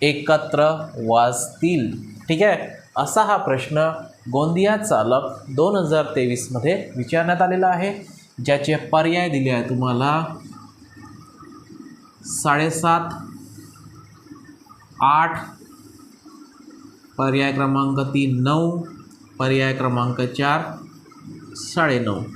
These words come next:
ठीक आहे, समजा या तीनही घंटा सकाळी सात वाजता वाजल्या असतील, ठीक आहे, म्हणजेच बघा, तीन घंटा आहे, तीन घंटा अनुक्रमे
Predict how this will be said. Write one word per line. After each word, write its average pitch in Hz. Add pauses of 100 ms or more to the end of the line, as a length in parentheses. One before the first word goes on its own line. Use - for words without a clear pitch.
(840)
ठीक 185
आहे, 180 (440)
समजा 165 (720)
या 165
तीनही 175
घंटा 160 (100)
सकाळी 220
सात 208
वाजता 165 (160)
वाजल्या 127 (120)
असतील, 120 (680)
ठीक 202
आहे, - (240)
म्हणजेच 147
बघा, 139 (1400)
तीन 202
घंटा 175
आहे, 185 (320)
तीन 196
घंटा 180 (400)
अनुक्रमे 175